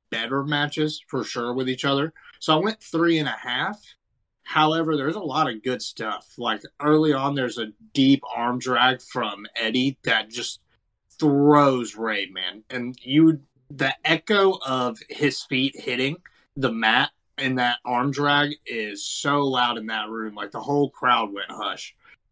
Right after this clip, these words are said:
Um, th-, the power bomb is devastating in itself. Uh, Eddie and Rey just know each other so well. The timing and him moving from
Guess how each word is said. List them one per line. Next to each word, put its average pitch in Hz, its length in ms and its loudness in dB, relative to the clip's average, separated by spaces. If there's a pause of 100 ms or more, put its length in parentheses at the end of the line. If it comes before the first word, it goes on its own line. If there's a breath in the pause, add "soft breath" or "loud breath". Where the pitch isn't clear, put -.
(160)
Um, 107 400 -4 (260)
th-, 147 140 -8 (160)
the 151 100 0
power 180 380 6
bomb 131 240 -2
is 101 120 -12
devastating 117 720 -6
in 107 80 -12
itself. 110 640 -6 (580)
Uh, 117 180 -4 (120)
Eddie 160 300 4
and 127 160 -4
Rey 127 160 0
just 120 180 -10
know 123 200 -4
each 113 100 -8
other 117 160 -4
so 120 360 -4
well. 113 260 -4
The 113 100 -6
timing 123 460 -2
and 113 100 -8
him 123 180 -4
moving 117 340 -4
from 110 160 -14